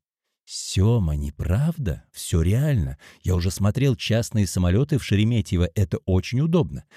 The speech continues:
Представь себе, прошло пять лет. Нет, за пять лет я не успею. Пусть пройдёт десять лет, и мы все вместе полетим отдыхать куда-нибудь на замечательный океанский пляж,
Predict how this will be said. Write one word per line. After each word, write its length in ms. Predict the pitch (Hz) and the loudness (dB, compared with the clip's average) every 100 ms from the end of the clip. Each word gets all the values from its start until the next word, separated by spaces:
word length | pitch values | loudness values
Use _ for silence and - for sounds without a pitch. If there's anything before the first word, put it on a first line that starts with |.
| - _ | -20 _
Представь 420 | - 90 - 147 | -4 -2 -2 -2
себе, 280 | - 139 80 | 0 0 0
прошло 520 | - 95 82 90 117 | 2 0 0 2 2
пять 220 | 147 165 | 2 0
лет. 320 | 151 85 - - _ - | 0 -2 -4 -20 _ -4
Нет, 300 | 92 69 - _ - | -2 -2 -8 _ -6
за 180 | 85 90 | -2 0
пять 220 | 110 101 | 0 -2
лет 160 | 98 - | -4 0
я 120 | 92 | 0
не 80 | 92 | 0
успею. 460 | 98 - 76 57 - - | -2 -4 -6 -6 -14 -10
Пусть 240 | - 101 - | 0 0 0
пройдёт 340 | 104 107 123 | 0 2 0
десять 400 | 123 170 - 76 | 2 0 0 -2
лет, 220 | 90 78 - - _ - | 0 0 -4 -20 _ 0
и 100 | 107 | 4
мы 160 | 98 | 4
все 280 | 90 - 110 | 2 2 2
вместе 480 | 85 92 139 - 123 | 4 2 2 0 0
полетим 360 | 107 101 127 | 0 0 0
отдыхать 500 | 117 92 95 - 139 | 0 0 0 2 0
куда-нибудь 460 | - 110 117 120 - - | 0 0 2 0 -2 -2
на 200 | 110 117 | 2 2
замечательный 1000 | 101 117 110 - - 120 - 143 147 - | 2 2 2 0 0 0 0 0 0 0
океанский 720 | 113 - 110 110 104 - 87 | -2 0 2 2 0 -2 -4
пляж, 540 | 73 78 71 85 - | -2 -2 0 -2 -4